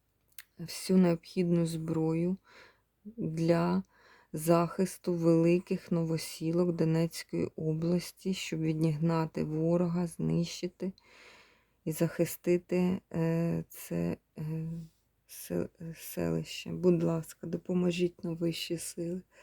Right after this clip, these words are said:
захистити великі новосілки. І нехай прийде вся необхідна зброя, допомога,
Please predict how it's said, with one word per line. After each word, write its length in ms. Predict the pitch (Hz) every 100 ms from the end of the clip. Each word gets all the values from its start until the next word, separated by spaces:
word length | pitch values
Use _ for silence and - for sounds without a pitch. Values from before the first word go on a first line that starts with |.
| - _
захистити 800 | 190 180 - 180 - - 175 175
великі 420 | 170 175 175 175 _ _ _ _ _ _ _ _ _ _ _ _ _ _ _ _ _ _ _
новосілки. 1000 | 247 220 220 233 - - 226 240 - 240 240 _ _ _ _ _ _ _ _ _ _ -
І 100 | 202
нехай 360 | 214 208 214 208
прийде 460 | - 185 185 180
вся 260 | 185 - 190
необхідна 640 | 196 190 - 180 175 170
зброя, 460 | 165 170 180 180 175
допомога, 760 | 175 175 170 165 165 170 175